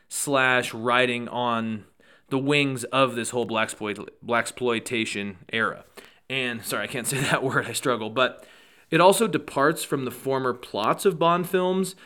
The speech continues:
You don't have, like, a crazy supervillain trying to destroy the world. Instead, it really focuses on a theme that is really common in blaxploitation films of that period,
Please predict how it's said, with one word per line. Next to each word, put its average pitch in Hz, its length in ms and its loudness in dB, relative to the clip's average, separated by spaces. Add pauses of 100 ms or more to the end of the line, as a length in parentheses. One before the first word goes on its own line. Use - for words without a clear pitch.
(180)
You 151 100 2
don't 185 120 4
have, 175 220 4
like, 143 240 4
a 113 200 0
crazy 139 500 2
supervillain 127 760 2
trying 120 320 -4
to 92 60 -12
destroy 120 380 0
the 113 80 -2
world. 110 420 0 (920)
Instead, 170 640 0 (460)
it - 100 -4
really 185 260 4
focuses 165 600 -2
on 131 180 0
a 113 80 -6
theme 135 540 0
that 123 140 0
is 113 120 -6
really 127 240 2
common 120 460 -2
in 104 180 -6
blaxploitation 107 960 -4
films 139 480 -2
of 117 280 -4
that 110 260 -2
period, 135 560 2